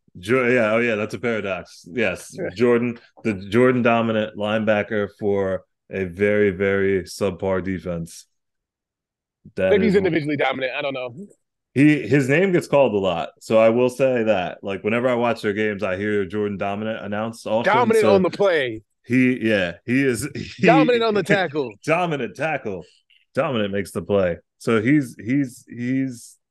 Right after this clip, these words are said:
Speaker 1: he, that's, that's, I guess, a good sign. It's probably good, but his name is awesome. Uh, also, because it's coming up this weekend, the, the big Ohio State-Penn State matchup, uh, uh, Penn State has a lineman whose name is Chop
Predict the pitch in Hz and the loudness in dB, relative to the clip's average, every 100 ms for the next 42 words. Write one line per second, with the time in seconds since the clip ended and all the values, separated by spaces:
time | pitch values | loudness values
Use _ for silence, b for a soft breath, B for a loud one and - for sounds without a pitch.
0 | _ - 117 135 127 - 131 139 - - | _ -8 -4 -2 -4 -2 0 0 -2 -2
1 | 135 139 127 120 127 117 95 82 90 87 | 0 0 -4 -2 -2 -4 -6 -6 -6 -6
2 | 85 - - _ - - 120 95 87 87 | -8 -16 -20 _ -8 -2 0 -2 -4 -6
3 | 87 _ _ - _ 113 104 104 98 104 | -8 _ _ -20 _ -2 -2 -2 -6 0
4 | 110 98 87 82 - - - _ _ _ | 0 0 -2 -4 -6 -12 -18 _ _ _
5 | _ _ _ _ _ _ _ 101 95 95 | _ _ _ _ _ _ _ 0 2 2
6 | 90 87 107 113 127 113 110 117 104 101 | 0 0 2 2 2 0 -2 -2 -4 -4
7 | 123 120 117 110 113 101 107 107 113 110 | -2 -2 0 -2 -2 -2 -2 0 0 0
8 | 104 95 85 101 85 101 98 95 101 104 | 0 0 -2 -6 0 0 0 -4 -4 -6
9 | 92 107 95 107 98 113 104 107 107 117 | -6 -8 -6 -6 -6 -6 -4 -4 -4 -4
10 | 113 - 98 98 107 98 92 90 120 113 | -4 -4 -4 -4 -6 -6 -8 -2 -2 0
11 | 123 101 104 98 98 107 107 95 92 92 | -2 -2 -2 -2 -2 0 0 -2 -6 -8
12 | - b b b - 101 101 104 107 104 | -14 b b b -6 -4 0 0 2 0
13 | 95 87 - _ _ - - 117 127 | -2 -6 -12 _ _ -6 -2 0 -2